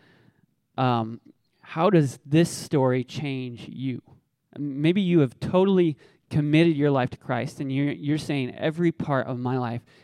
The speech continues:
is God's." How does that change you? How does the fact that God breathed life into a valley of dry bones, what does that mean for you? I want you to picture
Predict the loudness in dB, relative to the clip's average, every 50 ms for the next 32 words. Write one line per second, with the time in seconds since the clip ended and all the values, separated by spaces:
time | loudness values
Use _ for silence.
0 | _ _ -8 -6 -6 -6 -6 -6 -10 -10 -10 -12 -14 -16 -18 -20 -20 -20 _ _
1 | _ _ _ _ _ _ -14 -8 -4 -2 2 2 2 2 2 2 0 0 -2 -4
2 | -8 _ _ _ _ -8 -6 -4 -2 -2 -4 -4 -6 -6 -6 -4 -2 0 2 2
3 | 0 0 -2 -6 -8 -2 0 0 0 0 0 _ -2 -2 -2 -2 -4 _ -20 -20
4 | -20 _ _ _ 0 2 4 4 4 4 4 4 4 4 2 0 -2 0 2 2
5 | 2 2 0 -2 -4 -6 -4 0 0 0 2 2 2 2 2 2 2 0 0 0
6 | 0 0 0 0 0 -2 -4 -4 -6 -8 -4 -2 0 0 0 0 0 -2 -4 -4
7 | -4 -6 -8 -8 -8 -8 -8 -10 -12 -12 -10 -8 -6 -8 -8 -8 -12 -16 _ _
8 | _ _ _ _ _ _ _ _ _ _ _ _ _ _ _ _ _ _ _ _
9 | _ _ _ _ _ _ _ _ _ _ -20 -14 _ 0 2 4 6 6 6 6
10 | 6 4 4 2 2 2 4 6 6 6 6 4 0